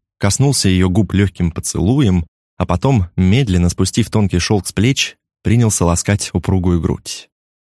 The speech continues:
Приник губами, теребя языком мгновенно отвердевший сосок. Тихий стон был ему ответом. Девушка запрокинула голову и судорожно сжала плечи мужчины. Ее ногти слегка царапали его кожу, распаляя еще больше.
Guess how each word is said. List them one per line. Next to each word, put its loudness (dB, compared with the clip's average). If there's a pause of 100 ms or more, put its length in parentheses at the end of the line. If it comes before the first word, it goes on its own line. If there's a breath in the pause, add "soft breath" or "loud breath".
(140)
Приник 2
губами, 2
теребя 0
языком 0
мгновенно 2
отвердевший -2
сосок. -6 (580)
Тихий -2
стон 0
был -2
ему 2
ответом. -2 (760)
Девушка 0
запрокинула 0
голову 2 (240 loud breath)
и -2
судорожно 0
сжала 0
плечи -2
мужчины. 0 (520)
Ее 2
ногти 0
слегка 0
царапали 2
его 2
кожу, 0
распаляя 0
еще 0
больше. -2